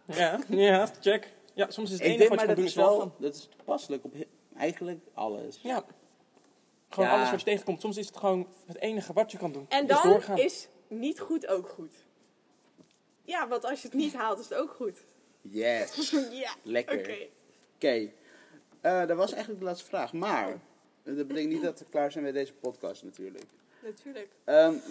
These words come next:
Speaker 2: want ik heb hier, gezondheid. Ik heb hier natuurlijk mensen van de borrelcommissie zitten.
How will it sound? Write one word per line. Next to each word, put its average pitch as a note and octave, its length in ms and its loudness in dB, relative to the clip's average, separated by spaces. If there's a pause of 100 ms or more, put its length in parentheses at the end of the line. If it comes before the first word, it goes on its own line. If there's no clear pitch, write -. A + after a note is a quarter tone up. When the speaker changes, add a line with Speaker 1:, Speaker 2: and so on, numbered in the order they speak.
Speaker 2:
want D#3+ 360 4
ik D#3 120 -8
heb - 120 4 (120)
hier, D#3+ 300 2 (680)
gezondheid. G2 680 -10 (720)
Ik C3 180 -2
heb D3 180 -6
hier B2+ 400 0 (360)
natuurlijk A#2+ 540 -6
mensen A#2+ 500 -6
van A2+ 140 -12
de G#2 60 -8
borrelcommissie F#2+ 640 -12
zitten. G2 260 -12